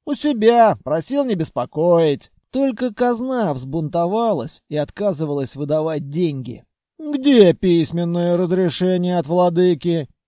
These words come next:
Нету? Вот когда будет, тогда и приходите. Или пусть лично даст указание». Мумий скрипел зубами, думал и под конец стал брать деньги в долг под проценты.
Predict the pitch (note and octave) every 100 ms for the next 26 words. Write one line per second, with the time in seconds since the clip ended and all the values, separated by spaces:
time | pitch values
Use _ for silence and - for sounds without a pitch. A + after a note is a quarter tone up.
0 | - C3 F#3 C4 C#4+ G3+ G#2+ _ _ -
1 | C#3 D3 D3 D3 C#3+ C#3+ G#3 D4+ C4 E3
2 | - F3+ A#3+ D4 D4+ C#4+ C#4 B3+ C4 G3
3 | D#3 F3 E3 E3+ D#3 - _ _ E4+ E4
4 | E4 D#4+ - B3 B3 B3 F#3+ A3 A3 A3
5 | G#3+ - F#3+ G#3 G3+ G3+ G3+ F#3+ F#3 F3
6 | D3 - _ _ _ - C3 C#3+ C3+ B2+
7 | - C3+ B2+ C#3 C3 A#2 B2+ A#2+ F3 E3+
8 | B2 C3 D3 C3+ A3+ G#3+ B2+ A2 - C#3
9 | - - D3+ F3 A#3+ G3+ - - - G3
10 | G#3 E3+ F#3+ F#3 D#3 D#3+ G#3 F#3 E3+ E3+
11 | E3+ F3+ F#3+ A#2+ - - C#3 - D#3 D#3+
12 | - - G3 A#2+ G#2 F#2+